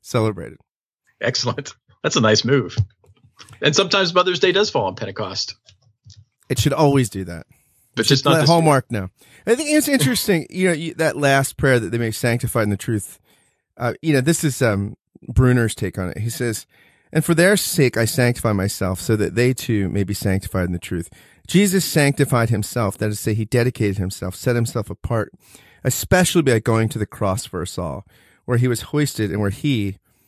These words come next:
Speaker 1: finished, John nineteen thirty, everything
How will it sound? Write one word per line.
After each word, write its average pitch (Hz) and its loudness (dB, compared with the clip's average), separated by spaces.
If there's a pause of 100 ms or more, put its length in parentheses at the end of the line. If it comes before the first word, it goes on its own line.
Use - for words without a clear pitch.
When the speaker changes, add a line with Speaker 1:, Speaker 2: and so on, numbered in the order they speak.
(400)
Speaker 1:
finished, - 0 (480)
John 104 0
nineteen 95 -6
thirty, 107 -12 (360)
everything 160 2